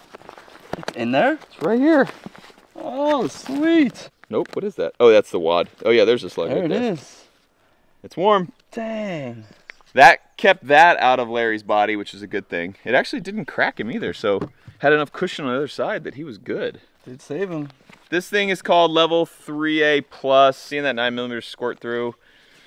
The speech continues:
Speaker 2: makes me question it, but it did go right through the same hole. We're gonna go ahead and rip it up with some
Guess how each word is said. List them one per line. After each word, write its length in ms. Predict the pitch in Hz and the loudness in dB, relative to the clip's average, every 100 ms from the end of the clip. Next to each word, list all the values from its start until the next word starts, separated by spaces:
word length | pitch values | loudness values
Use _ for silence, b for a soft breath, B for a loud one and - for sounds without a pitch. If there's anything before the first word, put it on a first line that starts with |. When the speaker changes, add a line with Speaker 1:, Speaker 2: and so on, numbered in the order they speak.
| b b b b b - | b b b b b -4
Speaker 2:
makes 280 | 175 208 208 | 0 0 0
me 100 | 214 | -8
question 600 | - 185 190 - 214 208 | 2 4 4 2 -6 -2
it, 260 | 226 220 _ _ _ - - | 0 0 _ _ _ -10 -6
but 180 | - 165 | 2 2
it 100 | 160 | 2
did 140 | 165 165 | -2 0
go 100 | 185 | 0
right 280 | 160 165 | 4 2
through 120 | 165 165 | 2 -6
the 40 | |
same 180 | 170 151 | -4 0
hole. 300 | 139 135 131 b b b | 4 4 2 b b b
We're 120 | 135 | -6
gonna 140 | 185 226 | -4 0
go 60 | |
ahead 120 | 180 135 | 2 0
and 80 | 123 | -4
rip 140 | 123 | -2
it 60 | 120 | -2
up 140 | 110 | -2
with 100 | 104 | -6
some 220 | 104 90 | -14 -16